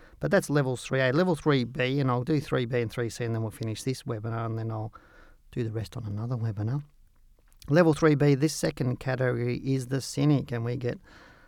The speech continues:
gazillions of those. These people know all the reasons why an investment will not work. They are dangerous to have around.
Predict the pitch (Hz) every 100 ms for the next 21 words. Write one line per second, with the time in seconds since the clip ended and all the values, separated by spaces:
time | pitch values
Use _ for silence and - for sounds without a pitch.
0 | _ - 123 110 110 107 107 107 101 127
1 | 123 101 156 151 156 147 139 127 123 127
2 | - 147 180 180 147 135 127 117 127 127
3 | 120 117 113 - 127 110 110 107 101 120
4 | 127 - 113 113 107 117 120 135 143 151
5 | 135 120 117 107 110 127 190 -